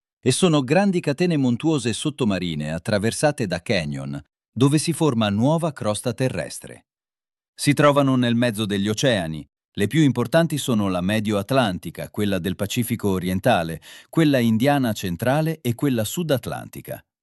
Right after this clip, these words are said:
e sono generate dal movimento delle placche tettoniche che si allontanano tra loro. La zona abissale comincia a circa duecento metri sotto la superficie del mare.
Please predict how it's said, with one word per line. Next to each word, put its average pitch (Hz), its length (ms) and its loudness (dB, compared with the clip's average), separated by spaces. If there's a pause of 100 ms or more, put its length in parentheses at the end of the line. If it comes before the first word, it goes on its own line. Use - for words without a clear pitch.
(260)
e 185 140 4
sono 202 260 2
generate 131 600 2
dal 104 160 0
movimento 143 540 2
delle 101 280 -2
placche 131 340 -2
tettoniche 85 680 -4
che 143 120 -2
si - 160 -2
allontanano 107 680 0
tra 135 180 0
loro. 98 480 -6 (1120)
La 110 160 4
zona 175 320 4
abissale 123 580 0
comincia 143 400 0
a 131 60 0
circa 170 380 -2
duecento 123 520 0
metri 127 380 0
sotto 175 380 -2
la 123 100 0
superficie 117 600 -2
del 90 200 -2
mare. 62 400 -12